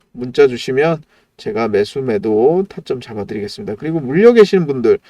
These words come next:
지금 현재 손실 중이신 분들 같은 경우는, 어, 평단가를 같이 주십시오. 평단가.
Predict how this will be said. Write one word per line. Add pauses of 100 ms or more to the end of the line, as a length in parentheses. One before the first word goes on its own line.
(220)
지금
현재
손실
중이신
분들
같은
경우는, (480)
어,
평단가를
같이
주십시오.
평단가.